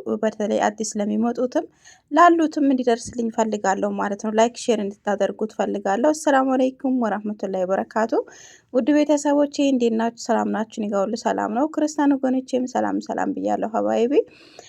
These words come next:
እና አላህ ሱብሃነሁ ወተዓላ ሀገራችንም ሰላም አድርግልን፣ እኛንም በያለንበት አላህ ይጠብቀን እያልኩኝ እንደተለመደው በአዲስ ቪዲዮ መጥቻለሁ ማለት ነው። መግቢያ ላይ እንዳያችሁት ብዙ ጊዜ አረቦች ላይ ነው የሚፈረደው። አረቦች መጥፎ ናቸው፣ ሰራተኛ ይበድላሉ፣ ሰራተኛ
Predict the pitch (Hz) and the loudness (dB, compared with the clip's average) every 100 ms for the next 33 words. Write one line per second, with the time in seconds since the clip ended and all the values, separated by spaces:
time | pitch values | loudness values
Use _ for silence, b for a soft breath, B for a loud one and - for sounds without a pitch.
0 | B B 269 392 370 339 330 330 311 302 | B B 6 8 8 8 4 4 2 4
1 | 277 285 285 262 254 247 254 233 240 226 | 2 4 2 4 2 2 0 -2 0 0
2 | 220 214 208 - 269 285 285 - 233 226 | 2 0 -4 -6 0 2 2 2 0 0
3 | 220 214 208 208 202 202 202 202 196 214 | -2 -2 0 -2 -4 -6 -6 -4 -2 -2
4 | 220 214 202 208 - 208 214 226 240 294 | -2 -4 -6 -6 -6 -4 0 0 2 2
5 | 240 240 226 214 196 196 202 202 220 - | 2 2 0 0 0 -2 0 -2 -4 -8
6 | 202 196 196 - - 202 185 196 202 202 | -6 -4 -6 -8 -8 -4 -2 0 0 -2
7 | 240 349 B B B B 233 269 294 302 | -2 -4 B B B B 0 4 6 6
8 | 311 320 285 240 233 220 226 349 392 254 | 6 4 4 4 4 2 0 -2 -2 -2
9 | 254 269 269 262 302 247 254 247 254 - | -2 -2 -2 0 2 4 4 4 2 2
10 | 214 214 208 233 226 208 196 196 233 226 | 0 2 0 -2 -2 -2 0 2 4 4
11 | 214 208 208 240 240 269 247 254 262 254 | 2 0 -4 -6 -4 -2 0 -2 -2 -4
12 | 220 220 240 262 240 233 226 233 233 226 | -2 -2 0 -2 0 2 0 0 2 2
13 | 226 220 240 226 - 226 226 | 4 0 -2 2 0 0 -2